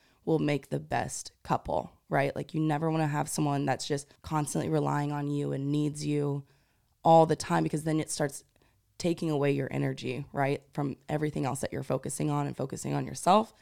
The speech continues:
Now you're putting all that energy into that person, and it's still never enough.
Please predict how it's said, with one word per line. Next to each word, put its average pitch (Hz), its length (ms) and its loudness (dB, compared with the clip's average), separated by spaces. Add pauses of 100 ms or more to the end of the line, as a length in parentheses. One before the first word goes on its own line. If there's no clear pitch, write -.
Now 170 120 2
you're 165 100 2
putting 147 260 -2
all 143 240 2
that 139 140 -2
energy 143 320 -4
into 139 160 -8
that 131 220 -4
person, 180 520 2 (440)
and 175 100 2
it's - 140 -2
still 202 260 2
never 135 260 0
enough. 139 380 -2